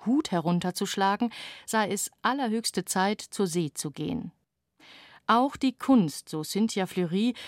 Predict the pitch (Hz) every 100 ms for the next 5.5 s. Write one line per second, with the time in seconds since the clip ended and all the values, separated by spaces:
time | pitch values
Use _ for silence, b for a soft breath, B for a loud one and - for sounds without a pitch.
0 | B - 214 220 175 - 247 247 185 -
1 | 170 175 220 214 202 190 202 175 185 202
2 | 208 165 180 202 196 147 - - - -
3 | - _ _ _ _ B B - 277 285
4 | 214 220 190 214 208 160 - 156 - -
5 | 180 233 - 220 220